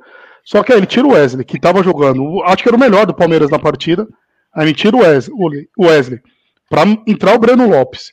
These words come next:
e manter o Dudu, que não tava numa boa noite, aí os caras ficam putos, falam, "Toma,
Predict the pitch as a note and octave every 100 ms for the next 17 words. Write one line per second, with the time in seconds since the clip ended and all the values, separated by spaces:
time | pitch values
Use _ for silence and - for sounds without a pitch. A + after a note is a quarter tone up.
0 | _ _ _ - E3+ D#3 G3+ G3+ E3+ -
1 | F3 A#3 A#3+ F#3+ F3+ D#3+ D3+ D3+ E3 A#3
2 | C4+ F4+ G#4 - - - C#4 - A#3 C4+
3 | A#3+ F#3+ F3+ F3+